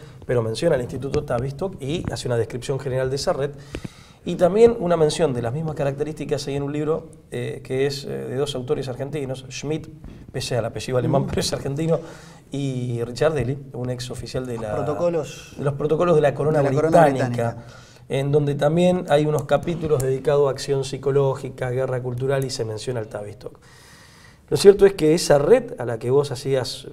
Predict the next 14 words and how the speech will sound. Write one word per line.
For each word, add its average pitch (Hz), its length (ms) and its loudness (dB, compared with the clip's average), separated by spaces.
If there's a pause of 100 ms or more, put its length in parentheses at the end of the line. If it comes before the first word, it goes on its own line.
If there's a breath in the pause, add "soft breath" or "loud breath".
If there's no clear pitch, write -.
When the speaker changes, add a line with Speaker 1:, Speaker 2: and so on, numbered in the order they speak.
Speaker 1:
sumaria 139 520 -2
referencia, 127 540 0
hiciste 123 260 -6
una 120 120 -2
excelente 131 520 -4
descripción 127 580 -4
identificando 117 680 -6
los 123 100 -4
puntos, 135 460 -4 (600 loud breath)
hoy 160 140 8
por 160 180 4
hoy 160 140 8
está 143 200 -2
manejando, 139 880 -2